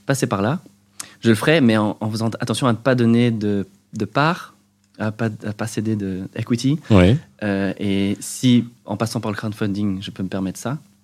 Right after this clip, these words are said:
Speaker 1: je trouve que c'est plus intéressant que de man-, faire appel à des investisseurs externes ou, ou voilà. Et j'ai aussi l'impression que ça serait plus cher que de passer par une banque, de faire du crowdfunding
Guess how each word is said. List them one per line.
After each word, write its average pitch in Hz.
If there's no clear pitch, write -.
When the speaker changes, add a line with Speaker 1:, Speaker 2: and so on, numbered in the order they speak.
Speaker 1:
je -
trouve -
que -
c'est 101
plus 113
intéressant 101
que 117
de 95
man-, 98
faire 95
appel 95
à 85
des 85
investisseurs 85
externes 87
ou, 80
ou 85
voilà. 85
Et 90
j'ai 95
aussi 92
l'impression 117
que 123
ça 104
serait 92
plus -
cher -
que -
de 95
passer 104
par 85
une 90
banque, 117
de -
faire -
du 95
crowdfunding 110